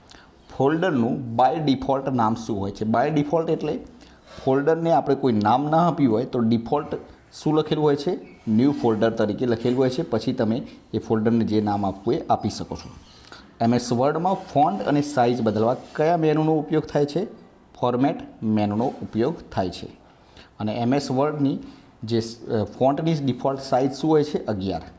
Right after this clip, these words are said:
ઈમેલ આઈ ડીમાં હોસ્ટ નેમ પછી કયું ચિહ્ન આવે છે? ડોટ. એમ એસ Excelમાં કયા ઓપ્શન દ્વારા રોની માહિતી કોલમ અને કોલમની માહિતી રોમાં આવે છે? ટ્રાન્સપોઝ દ્વારા, ટ્રાન્સપોઝ દ્વારા.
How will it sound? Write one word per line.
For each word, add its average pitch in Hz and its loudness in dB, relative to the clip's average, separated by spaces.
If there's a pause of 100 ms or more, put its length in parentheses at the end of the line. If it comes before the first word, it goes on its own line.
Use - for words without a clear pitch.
(1080)
ઈમેલ 185 2
આઈ 156 2
ડીમાં 123 2
હોસ્ટ - -2
નેમ 175 -2
પછી 139 0
કયું 127 0
ચિહ્ન 101 -4
આવે 82 -8
છે? - -16 (520)
ડોટ. 123 0 (880)
એમ 117 2
એસ 120 0
Excelમાં 175 0
કયા 156 2
ઓપ્શન 156 0
દ્વારા 147 0 (340)
રોની 139 2
માહિતી 170 0 (140)
કોલમ 147 0 (480)
અને 110 -2
કોલમની 170 0
માહિતી 143 2
રોમાં 113 2
આવે 95 -4
છે? - -14 (540)
ટ્રાન્સપોઝ 147 0 (220)
દ્વારા, 92 -2 (120)
ટ્રાન્સપોઝ 135 -4
દ્વારા. 95 -6